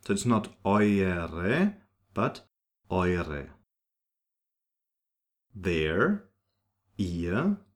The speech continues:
or ihre. And the formal form for the formal you is ihr, ihre, with a capital I. Now let's have a look at some examples.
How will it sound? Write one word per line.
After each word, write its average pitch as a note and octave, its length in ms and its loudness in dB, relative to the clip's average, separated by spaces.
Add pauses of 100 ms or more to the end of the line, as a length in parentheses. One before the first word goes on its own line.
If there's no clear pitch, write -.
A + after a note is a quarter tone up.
(360)
or F2 340 -2 (200)
ihre. E2+ 800 -2 (1900)
And G3+ 140 4
the A#3+ 60 2
formal C3+ 400 4
form G2 400 2
for A#2 100 -4
the G2 60 -2
formal G2+ 420 2
you A2 600 2 (240)
is G#2+ 320 0 (480)
ihr, G#2+ 560 2 (800)
ihre, F#2 680 2 (440)
with F#2+ 140 -2
a F3 40 0
capital A#2 720 -2
I. D2 380 -2 (1600)
Now B2 220 6
let's - 200 -4
have A#3 120 2
a - 20 4
look C#3+ 220 2
at C#3+ 100 -2
some A2+ 160 4
examples. F2 640 -2